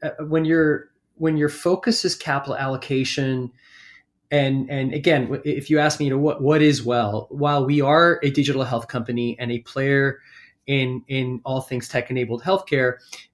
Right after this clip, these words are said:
the very D N A of the company has been to make investments in phenomenal entrepreneurs, leaders, uh, companies, assets, and, and really provide an environment and a portfolio, uh,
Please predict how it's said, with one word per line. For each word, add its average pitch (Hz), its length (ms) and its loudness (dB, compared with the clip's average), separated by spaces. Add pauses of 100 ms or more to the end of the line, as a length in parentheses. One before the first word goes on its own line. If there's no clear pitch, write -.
the 139 540 2 (140)
very 170 280 4
D 151 280 2
N 147 100 6
A 143 140 6
of 147 120 2
the 151 80 0
company 135 440 -4
has 120 240 -6
been 131 220 0
to 131 140 -4
make 127 400 0 (300)
investments 139 680 0
in 135 80 0
phenomenal 127 800 0 (200)
entrepreneurs, 131 680 -2
leaders, 131 680 2 (360)
uh, 127 200 0
companies, 135 680 -2
assets, 127 720 -2
and, 127 420 -4 (460)
and 135 340 0
really 160 320 2
provide 139 540 4
an 127 80 0
environment 131 720 0
and 127 160 -4
a 120 40 -6
portfolio, 135 1040 0
uh, 123 240 0